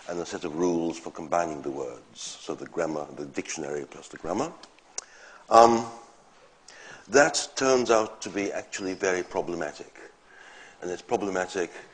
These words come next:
essentially because of, um, idioms, the existence of idioms and idiomatic expressions,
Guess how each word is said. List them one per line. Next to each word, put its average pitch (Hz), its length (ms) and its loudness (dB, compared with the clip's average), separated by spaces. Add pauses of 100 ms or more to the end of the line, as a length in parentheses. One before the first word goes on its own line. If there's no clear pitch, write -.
(200)
essentially 98 460 6
because 85 540 -6
of, 80 420 -4
um, 76 320 -4 (300)
idioms, 65 800 -8 (520)
the 82 100 -4
existence 78 480 -8
of 76 140 -10
idioms 80 580 -2
and 71 140 -8
idiomatic 76 580 -6
expressions, 71 720 -8